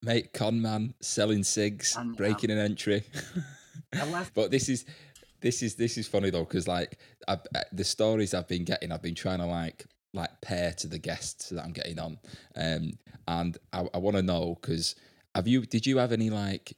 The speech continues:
Speaker 1: teachers at school who were just complete nutters or, like, lost the plot or were known for being really nasty?
Speaker 2: Yeah, we had one. I don't know, I don't know if I can say his name. Uh, do you know what, though? He's probably dead.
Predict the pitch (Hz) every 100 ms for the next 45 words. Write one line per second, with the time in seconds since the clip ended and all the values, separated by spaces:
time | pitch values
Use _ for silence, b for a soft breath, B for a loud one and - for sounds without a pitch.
0 | - - 110 - 82 82 - - 87 82
1 | 80 87 82 80 85 - 80 87 82 87
2 | 85 - 80 - - 85 82 - 87 87
3 | 90 - - - 85 87 82 - 90 85
4 | 80 80 80 85 82 85 82 85 85 -
5 | - - - _ 151 165 151 147 170 180
6 | - 156 127 110 - _ _ - 147 196
7 | 202 170 - 147 175 208 214 220 180 151
8 | 131 107 98 104 107 90 87 - - 160
9 | 190 214 240 262 - 107 98 139 127 165
10 | 170 160 - 131 101 87 101